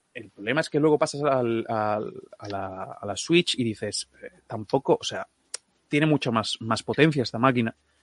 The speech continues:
Visualmente tampoco me pareció un salto tan grande de tres D S a, a Switch, sinceramente. Eh, visualmente, ¿no? En lo que te entra por los ojos, más allá del, del motor, que lo notas evidentemente más fuerte. Pero, pero no te da los saltos que, que pides, evidentemente.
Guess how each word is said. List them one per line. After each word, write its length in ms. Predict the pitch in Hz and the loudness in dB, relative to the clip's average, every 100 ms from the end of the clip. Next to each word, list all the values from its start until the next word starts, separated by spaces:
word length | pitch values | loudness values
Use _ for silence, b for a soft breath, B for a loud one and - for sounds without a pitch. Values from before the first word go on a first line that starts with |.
| - | -6
Visualmente 720 | 113 - 131 143 135 120 - _ _ _ _ _ | -2 4 6 6 4 0 -2 _ _ _ _ _
tampoco 400 | - 113 131 131 | -10 -4 0 4
me 100 | 147 | 6
pareció 260 | 131 123 139 | 6 6 4
un 80 | 123 | 4
salto 260 | 127 120 | 2 2
tan 140 | 120 117 | 2 4
grande 200 | 123 117 | 2 2
de 120 | 113 | 0
tres 200 | 123 113 | 0 2
D 160 | 110 | 2
S 200 | 113 117 | 0 -2
a, 60 | 87 | -10
a 320 | - 95 - | -8 -8 -10
Switch, 260 | - - 165 | -6 -4 -4
sinceramente. 720 | - 110 113 107 104 110 160 - b b b b b | -4 -4 -2 -2 -2 -4 -6 -12 b b b b b
Eh, 520 | 110 104 104 101 101 | -2 0 0 0 0
visualmente, 520 | 120 127 180 117 104 151 | -2 2 4 2 -2 -4
¿no? 120 | 175 | -2
En 80 | 131 | -2
lo 80 | |
que 60 | 110 | -2
te 40 | 131 | -2
entra 160 | 165 | -2
por 140 | 139 107 | -2 -4
los 140 | - | -6
ojos, 240 | 104 104 | -12 -10
más 120 | 117 117 | -8 -2
allá 140 | 120 | 0
del, 140 | 120 113 | 0 -2
del 400 | 110 104 101 101 | -6 -8 -10 -10
motor, 420 | 107 110 123 127 | -6 0 0 0
que 80 | 113 | -2
lo 120 | 104 | -4
notas 180 | 104 117 117 | -4 -4 -6
evidentemente 460 | 101 101 107 104 | -8 -6 -4 -2
más 140 | 107 - | -4 -2
fuerte. 280 | 110 - - b b b b b b _ _ - | -4 -4 -18 b b b b b b _ _ 4
Pero, 960 | 131 123 120 113 110 110 107 104 101 - _ _ _ - _ _ - | 8 10 10 10 8 8 6 6 2 -2 _ _ _ -10 _ _ 0
pero 180 | 113 | 2
no 120 | 110 147 | 4 2
te 100 | 208 | 4
da 100 | 170 | 6
los 200 | 123 - | 4 4
saltos 420 | 131 117 117 - | 2 2 0 -2
que, 640 | 117 110 107 104 101 98 | -2 0 0 -2 -6 -8
que 120 | - 98 | -10 -2
pides, 260 | 151 139 | 0 0
evidentemente. 640 | 110 107 101 104 101 95 | -2 -6 -6 -8 -10 -14